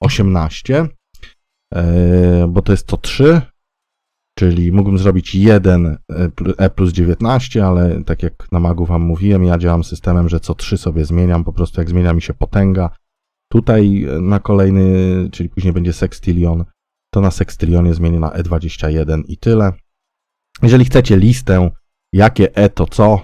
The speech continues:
to polecam S F Tools, e, link macie w poradniku do areny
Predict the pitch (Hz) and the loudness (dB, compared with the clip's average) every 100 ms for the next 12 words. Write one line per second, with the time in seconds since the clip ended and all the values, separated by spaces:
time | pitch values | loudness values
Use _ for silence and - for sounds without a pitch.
0 | - - 87 - 87 87 - 87 87 - | -4 -2 -2 0 0 0 0 -2 -2 -4
1 | 85 - 107 101 92 - - _ _ _ | -6 -2 2 2 0 -6 -16 _ _ _
2 | _ - 90 85 87 95 - 90 - - | _ -2 2 2 2 0 0 -2 -2 -2
3 | 95 87 90 90 90 78 87 - 73 90 | 0 0 0 -2 -2 -2 -2 -2 -2 0
4 | 110 101 98 | 2 4 2